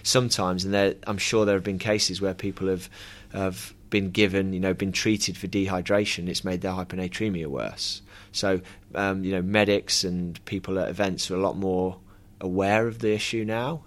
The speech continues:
and they have a different treatment protocol for people with hyponatremia than dehydration. Obviously, you have to give them a lot more salt. Um, so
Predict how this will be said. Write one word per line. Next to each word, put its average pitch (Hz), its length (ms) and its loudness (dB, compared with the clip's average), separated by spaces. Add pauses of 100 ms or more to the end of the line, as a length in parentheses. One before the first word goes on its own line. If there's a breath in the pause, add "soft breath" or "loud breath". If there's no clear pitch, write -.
and 92 220 -4
they 95 80 0
have 95 160 0
a 90 60 -4
different 95 320 -4
treatment 92 380 -6
protocol 95 480 -4
for 98 100 -14
people 92 240 -8
with 90 140 -4
hyponatremia 92 720 -4
than 90 120 -4
dehydration. 95 720 -4
Obviously, 92 320 -6
you 98 60 -4
have 92 80 -10
to - 80 -10
give 87 160 -6
them 85 140 -6
a 80 40 -4
lot 80 200 -6
more 82 260 -6 (300 loud breath)
salt. 107 440 2 (640 loud breath)
Um, 90 640 -6 (260)
so 107 640 2